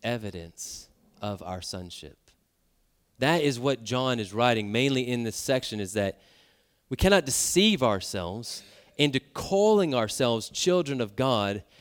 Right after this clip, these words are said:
while continuing to live like children of the devil, slaves to our own desires and doing whatever we want. And so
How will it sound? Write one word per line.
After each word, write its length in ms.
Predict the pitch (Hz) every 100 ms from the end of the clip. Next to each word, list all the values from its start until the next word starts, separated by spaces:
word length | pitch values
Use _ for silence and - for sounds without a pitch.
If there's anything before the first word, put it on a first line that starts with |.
| _ _
while 240 | 127 131
continuing 720 | 123 139 - - 135 180 160 139
to 140 | 127
live 800 | 110 131 175 117 117 131 - - _ _ _ _ _
like 240 | 123 120
children 400 | - 156 143 131
of 120 | 123
the 100 | 113
devil, 560 | 104 127 127 98 95 95 _ _ _ _ -
slaves 500 | - 151 156 151 -
to 140 | 139
our 120 | 120
own 220 | 107 143
desires 520 | 139 110 127 131 120 110
and 140 | 107
doing 320 | 117 135 127
whatever 540 | 107 113 117 127 123 110
we 160 | 107
want. 840 | 95 90 107 127 92 _ - - _ _ _ _ _ _ _ - _ _ _ _ _
And 120 | 120
so 380 | - 139 127 110